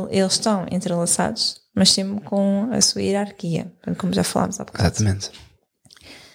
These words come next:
Speaker 1: Depois diz também que o, o segundo atentado do mundo, que é preciso contemporarizar com, com as ideias e os costumes dos nossos dias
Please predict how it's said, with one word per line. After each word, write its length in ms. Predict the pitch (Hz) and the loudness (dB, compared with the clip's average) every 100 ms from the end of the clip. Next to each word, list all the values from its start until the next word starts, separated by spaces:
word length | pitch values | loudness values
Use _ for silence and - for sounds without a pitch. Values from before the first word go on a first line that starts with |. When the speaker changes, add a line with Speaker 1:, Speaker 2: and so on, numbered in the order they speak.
| _ _ _ | _ _ _
Speaker 1:
Depois 200 | - 202 | 2 4
diz 160 | 208 - | 6 4
também 240 | 208 208 | 2 0
que 280 | 208 175 160 214 - _ - - - | 0 -2 -4 -6 -18 _ -10 -10 -4
o, 240 | - 180 180 | 0 0 2
o 60 | |
segundo 260 | 175 - 190 | 4 4 2
atentado 440 | 196 190 190 175 | 0 -2 0 -2
do 120 | 175 | -2
mundo, 340 | 185 185 220 226 - - - - _ | -2 0 -2 -4 -16 -20 -20 -20 _
que 220 | - 180 - | 2 2 0
é 100 | 202 | -2
preciso 640 | - - 226 226 - - - | 2 2 4 4 4 4 2
contemporarizar 1080 | - 196 202 202 202 196 185 185 185 170 - | 0 2 2 0 0 0 2 2 2 0 -4
com, 300 | - - - | -12 -10 -8
com 200 | - 202 | 2 4
as 160 | 190 190 | 6 4
ideias 520 | 180 180 175 175 175 | 4 4 4 2 2
e 80 | 175 | 0
os 100 | - | 0
costumes 540 | - - 214 220 208 208 | 0 0 2 2 2 -2
dos 260 | - 185 180 | -6 -4 0
nossos 320 | 180 180 - | 2 4 4
dias 440 | 180 196 226 - | 2 0 2 -2